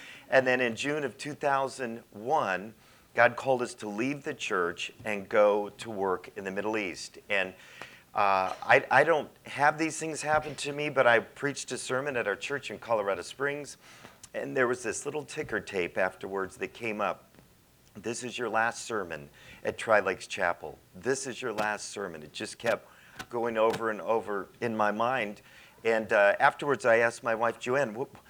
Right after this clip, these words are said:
what, what in the world do you think that means?" And she said, "Well, I don't know. What, what do you think it means?" I said, "I think God's calling us away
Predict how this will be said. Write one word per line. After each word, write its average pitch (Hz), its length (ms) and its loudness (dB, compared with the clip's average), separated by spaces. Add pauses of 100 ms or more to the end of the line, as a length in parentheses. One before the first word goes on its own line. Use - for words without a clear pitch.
(200)
what, 196 260 -4
what 147 140 0
in 214 80 -10
the 170 60 -4
world 143 180 0
do 127 60 -2
you 113 60 -6
think 117 200 -8
that 120 240 2
means?" 180 360 -8
And 95 160 -8
she - 160 -10
said, 95 300 -6
"Well, 90 260 2 (600)
I 127 100 -4
don't 135 140 -2
know. 180 120 0
What, 117 300 -2
what 135 100 -2
do 156 60 -4
you 175 80 -8
think 139 280 -6
it 85 120 -8
means?" 92 240 -8
I 101 60 -2
said, 107 240 -4
"I 117 40 -4
think 156 220 -8
God's 170 200 -2
calling 143 340 0
us - 160 -8
away 147 480 -6